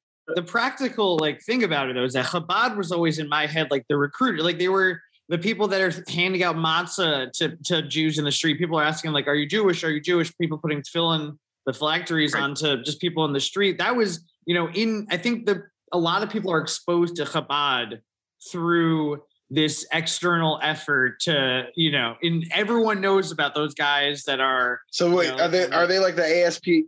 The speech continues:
Speaker 3: C A people where they're like, "Have you heard about the pets? The, the, the
Speaker 1: <laughs>
Speaker 3: animals?"
Speaker 1: They're
Speaker 3: Oh my
Speaker 1: like
Speaker 3: God.
Speaker 1: Greenpeace, but less intrusive.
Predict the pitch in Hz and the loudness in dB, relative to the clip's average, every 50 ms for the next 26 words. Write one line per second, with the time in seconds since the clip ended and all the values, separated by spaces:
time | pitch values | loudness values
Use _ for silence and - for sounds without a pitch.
0 | - 143 - - 165 151 147 151 151 156 160 170 170 160 170 170 160 147 143 147 | -2 -6 -4 0 2 4 4 4 2 2 2 0 2 2 2 4 4 4 4 4
1 | 143 139 135 143 156 156 170 196 220 233 269 277 269 254 254 247 247 - - 156 | 4 4 4 2 2 2 2 2 2 2 2 2 4 2 2 4 2 -2 0 2
2 | 175 202 254 494 - - - - - - - - 185 185 185 165 180 - 254 247 | 2 2 2 2 0 -2 -2 -2 -2 -4 0 0 2 2 2 2 0 0 2 2
3 | - - - - - 269 - 466 466 - 403 269 233 220 - - - - 277 - | 2 2 2 2 2 2 2 2 2 2 4 4 2 2 2 -2 -4 -6 -10 -12
4 | _ _ _ _ 247 269 269 254 226 226 220 226 247 269 269 247 254 254 233 202 | _ _ _ _ 2 2 4 4 2 2 4 4 4 6 6 4 2 0 -2 -4
5 | 208 226 240 233 226 202 208 190 202 190 185 170 170 180 196 220 233 226 226 - | -4 -2 0 0 0 -2 -2 -2 0 0 0 0 -2 0 0 0 2 0 -2 -4
6 | 240 214 214 208 - 208 202 196 165 - 147 120 110 | -4 -4 -4 -2 0 0 2 2 2 0 -2 -2 -4